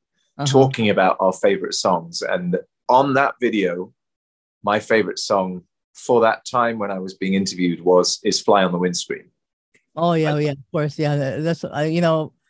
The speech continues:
Speaker 1: Black Celebration is, uh, my, my favorite. I, I, if I had to pick something, 'cause it, it brings a lot of memories for me, you know?
Speaker 2: Yeah,
Speaker 1: That,
Speaker 2: yeah.
Speaker 1: that early days of, uh, yeah. I mean,
Speaker 2: I
Speaker 1: they're
Speaker 2: mean,
Speaker 1: early
Speaker 2: Vi-
Speaker 1: for that, yeah, but yeah.
Speaker 2: Violator's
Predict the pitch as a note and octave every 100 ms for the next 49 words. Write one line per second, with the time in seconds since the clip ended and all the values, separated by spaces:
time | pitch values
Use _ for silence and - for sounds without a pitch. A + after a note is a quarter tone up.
0 | _ _ E3 E3+ - G3 E3+ D3+ E3 -
1 | D3+ C#3+ C#3 C#3 D3 C3+ C3+ C#3 - D3
2 | C3+ C3+ A#2+ C#3 - C3+ C3+ - C3+ D3+
3 | D3+ C3+ - D3 - C3+ C3+ C3 - _
4 | _ _ - E3+ D#3+ E3+ D#3+ F3 F3 D#3
5 | D#3 D#3 D3 D3+ D#3 C#3+ - C3 B2+ C3
6 | C3 C3+ - _ _ _ _ _ A#2+ A2+
7 | - - - - D3 D3 D#3+ D#3 D3+ D3+
8 | C#3+ - A#2+ B2+ C3 C3 B2+ B2+ - -
9 | C3+ C3+ C3+ B2+ _ _ _ _ G3+ A3+
10 | C#3+ B2 F3+ B2+ - D3 D3 C#3 C3 -
11 | C3 C#3 - _ C#3 C3 A#2+ - _ _
12 | _ _ _ A#2 D3+ D#3+ D3 - A2 -
13 | -